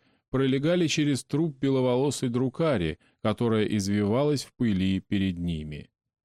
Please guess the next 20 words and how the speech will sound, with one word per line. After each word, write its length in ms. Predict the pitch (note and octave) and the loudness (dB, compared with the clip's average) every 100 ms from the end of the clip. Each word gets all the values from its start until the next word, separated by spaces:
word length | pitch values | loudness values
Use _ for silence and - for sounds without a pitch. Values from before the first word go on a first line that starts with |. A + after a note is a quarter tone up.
| _ _ _ | _ _ _
Она 220 | A2+ C#3+ D#3 | -2 0 2
почувствовала 720 | D3 B2+ G3+ - D#3+ D3+ C#3+ | 0 0 -2 -2 0 2 2
их 280 | D3+ C#3 - | 0 -2 0
приближение 880 | C#3+ B2 C3 A2+ F3 F3+ E3 D#3 A2+ | 0 0 0 0 2 2 2 0 0
даже 400 | A#2+ E3 D3+ C3 | 0 0 2 -2
сквозь 420 | - C3+ D3 C3+ | -2 -2 0 0
остаточную 800 | A#2+ - D3 C#3 B2+ - B2 A2 | -2 -2 -2 -2 -2 -2 -2 0
пелену 460 | B2 B2 B2 C3 | 0 0 2 2
боли 340 | G#2+ B2 D#3+ C#3+ | 0 2 2 2
от 260 | A#2+ A2+ | 0 -2
агонизатора 840 | B2 A#2+ B2 A#2+ B2+ C3+ G#2 F#2 E2 - - - | 0 0 0 0 0 0 0 0 -2 -6 -20 -6
и 80 | A2 | -2
отчаянно 760 | A2+ G#2 - - D#3 D#3 D3 B2+ | 0 -2 -4 -2 0 2 0 0
поползла 680 | B2+ B2 A#2 G2+ A#2+ A#2+ | -2 0 0 0 0 0
по 100 | A2+ | -2
песку 580 | G#2 G#2 - - D#3 D#3 _ - | -2 -2 -4 -2 -2 -2 _ -6
за 120 | A#2 | -4
своим 400 | - G#2+ A2+ A#2+ | 0 0 2 2
примитивным 800 | A2 G#2+ G2+ - G#2+ G2+ G#2+ G#2 | 2 2 0 -2 -2 0 0 0
ножом. 500 | G#2 F2+ E2 D2+ | 0 -2 -4 -6